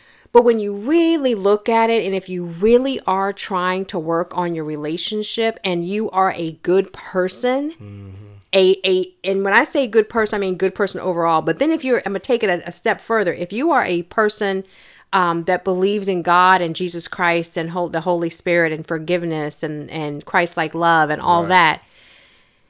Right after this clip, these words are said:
Speaker 1: when you have that initial thought of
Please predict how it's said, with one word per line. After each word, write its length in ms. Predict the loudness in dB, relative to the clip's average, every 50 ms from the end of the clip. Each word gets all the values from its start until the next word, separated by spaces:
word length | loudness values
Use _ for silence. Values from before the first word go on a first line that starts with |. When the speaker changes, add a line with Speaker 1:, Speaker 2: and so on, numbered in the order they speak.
| _ _ _ _ _ _ _ _ _ _ _ _ _ _ _ _ _ _ _ _ _ _ 0
Speaker 1:
when 260 | 4 6 8 8 6
you 160 | 4 2 2
have 320 | 0 2 4 4 6 6
that 120 | 6 4 4
initial 460 | 4 4 2 2 2 2 2 0 -2
thought 580 | -2 -4 -4 -2 2 2 4 2 2 0 -6 _ 0
of 360 | 4 4 6 6 4 2 0